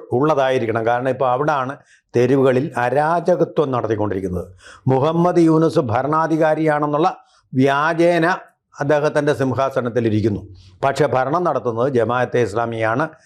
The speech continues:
അതുപോലെ അരാജകത്വമാണ് നടാൻ നാ-, മാടുന്നത്. ആ അരാജകത്വത്തിന് അധ്യക്ഷം വഹിക്കുക എന്നുള്ള ഭരണ-, ഭരണമാണ് ശരിക്കും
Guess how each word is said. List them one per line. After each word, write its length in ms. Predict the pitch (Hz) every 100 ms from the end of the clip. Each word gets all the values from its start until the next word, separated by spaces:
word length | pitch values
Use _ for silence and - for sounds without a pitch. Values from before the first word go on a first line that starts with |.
| - -
അതുപോലെ 280 | 131 127 123 120
അരാജകത്വമാണ് 840 | 117 151 165 165 170 165 139 127 117
നടാൻ 280 | 107 120 120 110 104
നാ-, 180 | 110 113 104
മാടുന്നത്. 440 | 104 104 107 117 165 - - - - - 117
ആ 40 | 131 127
അരാജകത്വത്തിന് 1040 | 135 147 156 151 151 151 139 - 139 151 -
അധ്യക്ഷം 520 | 127 - 139 139 151 143
വഹിക്കുക 400 | 127 123 107 123 127 123
എന്നുള്ള 280 | 113 113 117 113
ഭരണ-, 340 | 110 104 120 -
ഭരണമാണ് 640 | 113 117 131 110 104 123 180 180 _ _ _ _
ശരിക്കും 580 | - 131 120 92 131